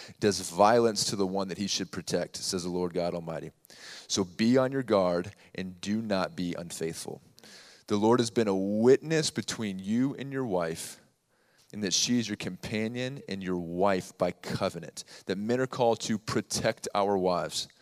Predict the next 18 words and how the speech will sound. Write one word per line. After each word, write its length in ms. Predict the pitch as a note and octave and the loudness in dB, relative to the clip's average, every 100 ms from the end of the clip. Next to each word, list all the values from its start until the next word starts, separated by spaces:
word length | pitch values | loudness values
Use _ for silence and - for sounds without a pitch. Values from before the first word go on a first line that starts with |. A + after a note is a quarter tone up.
| _ _ _ _ _ - | _ _ _ _ _ -14
Uh, 160 | F#2 F2+ | -8 -2
that 80 | |
we 80 | F#2+ | 0
have 80 | G#2+ | 2
to 120 | A#2+ | 2
be 260 | F#2+ A2+ A#2+ | 2 4 6
on 160 | A#2 | 6
our 100 | A#2 | 6
guard. 380 | G#2+ G#2+ G#2+ F2+ | 6 6 6 4
And 240 | F#2 G2 G#2+ | 0 0 2
I 60 | |
really 240 | A2+ B2+ B2+ | 2 2 0
do 100 | A#2+ | 0
believe 320 | A2 C3 A2 | 2 2 4
that 160 | G2+ | 2
the 100 | G#2 | 2
moment 580 | G2+ G#2+ A#2 C#3+ C3 G#2+ | -6 -2 -2 0 -2 2
that, 300 | A2 G#2 - | 2 2 0